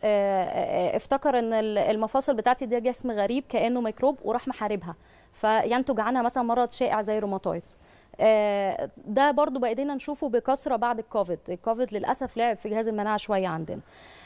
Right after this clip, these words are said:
آه، آه، الأعراض إنه لو حد بدأ ي-، يشتكي من ألم في المفاصل، أو دكتور بدأ يوجهه، يمكن أكتر العيانين ساعات مش هيقدروا يدركوا إن في مرض مناعي، لكن مثلا حصل حاجة في الجلد، دكتور الجلدية يوجهه: "لا، أنت محتاج دكتور مناعة." آه، ألم في المفاصل، دكتور العظم بيقول له:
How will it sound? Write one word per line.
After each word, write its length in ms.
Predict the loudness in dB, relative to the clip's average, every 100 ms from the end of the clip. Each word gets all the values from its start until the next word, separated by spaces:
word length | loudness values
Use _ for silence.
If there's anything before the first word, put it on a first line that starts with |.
| -10 0
آه، 460 | 2 4 4 2 2
آه، 20 | 0
الأعراض 720 | 2 0 4 6 6 4 2
إنه 240 | -2 0
لو 160 | 0 0
حد 260 | 0 -4
بدأ 240 | -2 0 0
ي-، 160 | 0 -4
يشتكي 560 | -6 -6 -4 -2 0
من 180 | -2 0
ألم 180 | 0 0
في 80 | -2
المفاصل، 540 | -4 2 2 2 2
أو 240 | 4 2
دكتور 420 | 0 -6 -4 -2 0
بدأ 220 | 0 2
يوجهه، 460 | 2 0 0 2
يمكن 260 | 2 0 -2
أكتر 280 | -2 0 0
العيانين 300 | 0 0 -2
ساعات 220 | 0 -2
مش 140 | -2
هيقدروا 260 | -2 0 0
يدركوا 300 | 0 0 0
إن 80 | -6
في 140 | -2
مرض 220 | 0 0
مناعي، 340 | 0 -2 -2 -4 -10 -12 -4
لكن 200 | 0 0
مثلا 240 | 0 0
حصل 280 | -2 0 0
حاجة 180 | 0 0
في 120 | -2
الجلد، 260 | -2 0 0
دكتور 280 | -4 -2
الجلدية 260 | -2 -2 0
يوجهه: 260 | 0 0 0
"لا، 100 | -2
أنت 120 | -2
محتاج 240 | -4 -2 -4
دكتور 280 | -2 -2
مناعة." 420 | -2 -2 -2 -2 -4 -12 -20 0
آه، 420 | 2 6 4 4 4
ألم 200 | 2 2
في 140 | -2
المفاصل، 520 | -2 0 0 0 -2
دكتور 200 | -4 0
العظم 280 | 2 2 0
بيقول 280 | 0 2 2
له: 180 | 0